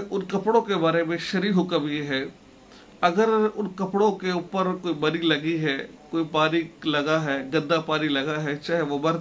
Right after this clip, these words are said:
کا ہو، چاہے عورت کا ہو، اگر کپڑوں میں لگ گیا ہے، ٹھیک ہے، تو اس صورت کے اندر تو جو انسان ہے، اس کے کپڑے ناپاک ہو جائیں گے، اس میں نماز پڑھنا جائز نہیں ہے، اگر گندگی ان کپڑوں میں لگی ہے۔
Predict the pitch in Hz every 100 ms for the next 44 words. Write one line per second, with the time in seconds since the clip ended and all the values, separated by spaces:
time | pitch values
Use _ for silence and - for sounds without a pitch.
0 | 165 165 160 156 165 131 131 147 143 139
1 | 135 131 - - - - - - - -
2 | - - - 190 240 233 196 208 208 185
3 | 165 139 143 135 135 131 - - - -
4 | - - - - - - 156 208 - -
5 | - - 196 220 - 214 202 226 - 196
6 | 180 196 190 185 175 156 156 151 - -
7 | - - - - - - - 147 151 139
8 | 151 143 147 143 - 160 - 151 156 151
9 | 131 135 139 147 143 156 147 147 147 156
10 | - - - - 147 139 139 151 - 139
11 | 143 143 131 123 123 123 120 117 - -
12 | - - - - - - 151 165 151 160
13 | 156 165 170 156 165 165 156 147 135 131
14 | 131 131